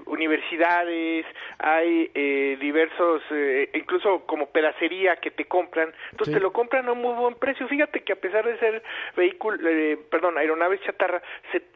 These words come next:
Speaker 1: se venden muy bien en el mercado por piezas.
Speaker 2: Claro, claro.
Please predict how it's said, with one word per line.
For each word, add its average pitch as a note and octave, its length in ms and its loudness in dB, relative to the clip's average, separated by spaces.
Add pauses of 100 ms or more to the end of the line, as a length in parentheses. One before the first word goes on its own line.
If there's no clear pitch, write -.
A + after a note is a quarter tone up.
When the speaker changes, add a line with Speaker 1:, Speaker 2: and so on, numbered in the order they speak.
Speaker 1:
se F#3+ 80 2
venden A#3+ 240 0
muy A#3 140 -8
bien A#3 120 -2
en G3+ 120 0
el D#3+ 100 -2
mercado F3 400 0
por - 240 -2
piezas. - 340 -2 (380)
Speaker 2:
Claro, D#3+ 480 -6 (240)
claro. C#3+ 360 -6